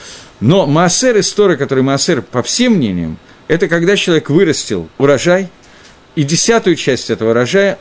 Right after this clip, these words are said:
он отдаёт либо левитам, в зависимости от того, что это за десятина. И вот это вот отдавание, это на самом деле, э, поскольку я не работал никогда на земле, кроме как, э, в колхозе, когда нас возили на картошку или полоть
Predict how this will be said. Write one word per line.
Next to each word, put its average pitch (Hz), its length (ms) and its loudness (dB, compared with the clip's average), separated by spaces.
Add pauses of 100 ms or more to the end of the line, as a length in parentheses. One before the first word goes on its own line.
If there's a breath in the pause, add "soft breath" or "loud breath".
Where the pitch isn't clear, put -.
(120)
он 170 260 0
отдаёт 147 560 2 (320)
либо 117 260 0
левитам, 175 540 0
в - 20 -8
зависимости 135 460 -2
от - 40 -8
того, 123 140 2
что - 180 -2
это 98 200 0
за 95 100 -4
десятина. 92 580 -8 (440 loud breath)
И 131 80 2
вот 175 180 2
это 247 200 0
вот 160 200 0
отдавание, 127 880 0
это 156 180 -2
на 180 120 -2
самом 220 340 0
деле, 190 400 0 (800 loud breath)
э, 123 260 0
поскольку 170 440 0
я 151 120 0
не 151 100 -2
работал 165 440 0
никогда 117 480 -2
на 120 100 2
земле, 120 320 0
кроме 110 280 -2
как, 110 180 -4 (140)
э, 104 340 0
в - 80 -16
колхозе, 127 460 0
когда 104 360 -2
нас 101 220 -6
возили 110 420 0
на 101 160 -4
картошку - 580 -2
или 95 580 0
полоть 117 500 0